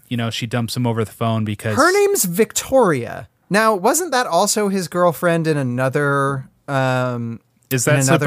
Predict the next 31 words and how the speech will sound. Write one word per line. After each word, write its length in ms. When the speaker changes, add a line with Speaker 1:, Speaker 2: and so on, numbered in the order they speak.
Speaker 1:
supposed 60
Speaker 2:
Tom 120
Speaker 1:
in 40
Speaker 2:
Hanks 160
Speaker 1:
Seattle, 520
Speaker 2:
movie? 120
Speaker 1:
Victoria? 800
I 60
think 220
Speaker 2:
I 40
think 140
Speaker 1:
so. 60
Speaker 2:
that's 180
the, 220
the 180
lady 240
with 140
the 80
laugh 320
that 120
he, 320
he 200
dates. 500
Speaker 1:
Yeah, 380
I 80
think 260
th-, 120
I 80
think 260
so. 400
So 260